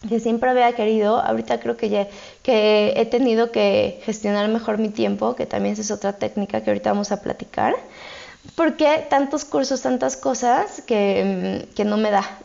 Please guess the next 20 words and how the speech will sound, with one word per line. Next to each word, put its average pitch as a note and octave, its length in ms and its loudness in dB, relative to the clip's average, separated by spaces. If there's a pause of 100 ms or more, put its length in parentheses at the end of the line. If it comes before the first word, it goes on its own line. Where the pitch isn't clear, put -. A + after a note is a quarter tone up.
<laughs> C4+ 440 2
que, G#3 120 -8
que, G#3+ 240 0
que A3+ 100 2
no G#3+ 140 0
me A3 120 2
da G3+ 160 6
la G3+ 160 4
cuarentena. F#3+ 720 -2 (840)
Pero A#3 260 4
bueno, G#3 280 2 (260)
entonces, A3 640 -2 (180)
eh, A3 540 0
muy B3+ 180 2
probablemente B3+ 580 0
estés A#3 400 -4
aburrido. F#3+ 480 -2 (920)
Entonces, E4 300 0
¿qué - 200 -2
hacer? C4+ 500 2